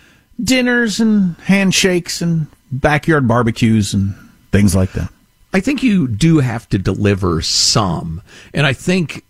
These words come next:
Speaker 2: since these people, that is really the way they make their living.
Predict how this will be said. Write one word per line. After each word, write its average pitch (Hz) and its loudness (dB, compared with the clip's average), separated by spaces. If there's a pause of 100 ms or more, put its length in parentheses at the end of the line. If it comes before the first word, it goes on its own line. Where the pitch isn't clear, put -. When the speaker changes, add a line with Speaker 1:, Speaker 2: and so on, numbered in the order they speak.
Speaker 2:
since - -2 (160)
these 143 -2
people, 180 0
that 151 0
is 98 -2
really 131 2
the 98 -2
way 104 0
they 98 0
make 98 -2
their 90 -2
living. 87 -4